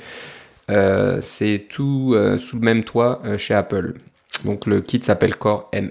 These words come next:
L. Et, euh, moi, j'avoue que je n'ai aucune idée de comment ça fonctionne. J'ai pas regardé la documentation, donc, euh, puis je, je suis pas trop au courant de, de cette technologie.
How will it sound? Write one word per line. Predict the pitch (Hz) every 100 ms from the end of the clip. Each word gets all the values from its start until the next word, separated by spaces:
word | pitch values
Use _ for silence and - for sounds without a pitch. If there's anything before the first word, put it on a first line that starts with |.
| -
L. | 107 156 196 226 _ _ - _ _ _ -
Et, | 117 113
euh, | 110 107 107
moi, | 104 107
j'avoue | 104 123 123 165
que | 175 123 107
je | 107
n'ai | 110 -
aucune | 135 135 - 190
idée | 175 143 143 143
de | 127
comment | 113 117 113
ça | -
fonctionne. | - 107 98 - 104 117
J'ai | 95
pas | 123
regardé | - 123 120 120
la | 113
documentation, | 123 123 123 127 123 123 - 123 127 135
donc, | 117 101 -
euh, | 101 98 98
puis | 95 110
je, | 101 101
je |
suis | 98 - -
pas | - 127
trop | -
au | 147
courant | 147 131 135
de, | 139 117 104
de | 101
cette | - 104
technologie. | 113 123 110 110 104 120